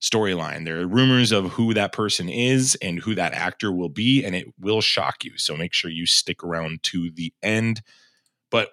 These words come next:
you did not come here for that. You came here for The Last of Us, Endure and Survive, the f-, fifth episode of the series on H B O Max.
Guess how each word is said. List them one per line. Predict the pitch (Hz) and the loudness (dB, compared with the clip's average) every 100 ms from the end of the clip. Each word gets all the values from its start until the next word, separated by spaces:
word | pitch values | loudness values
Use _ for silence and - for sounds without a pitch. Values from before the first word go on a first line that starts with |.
| - | 0
you | - 127 | 4 6
did | 127 117 | 6 6
not | 104 - | 4 2
come | 101 90 | -2 -2
here | 98 | -4
for | 85 87 | -4 -6
that. | 80 85 87 | 0 0 0
You | 110 | -4
came | - 107 98 | -2 0 0
here | 95 90 | -2 -4
for | - 87 | -6 -6
The | 85 | -4
Last | 80 80 82 - | -4 -2 -2 -4
of | 78 | -2
Us, | 76 - - - _ _ _ | -2 0 -2 -6 _ _ _
Endure | 107 104 98 98 90 | 0 0 2 0 0
and | - 95 90 | -2 -2 0
Survive, | - 85 78 76 80 82 78 | 0 -2 -2 -2 -2 -4 -6
the | 80 80 | -8 -10
f-, | - - - - | -10 -20 -20 -2
fifth | 156 139 - | 2 2 2
episode | 104 - 92 98 87 87 85 | -4 -2 -2 0 0 0 -4
of | 90 | -4
the | 90 | -2
series | - 85 85 85 | -2 -2 -4 -4
on | 85 | -6
H | 82 | -8
B | - 78 | -6 -6
O | 78 | -6
Max. | 78 78 78 - - | -4 -4 -4 -4 -6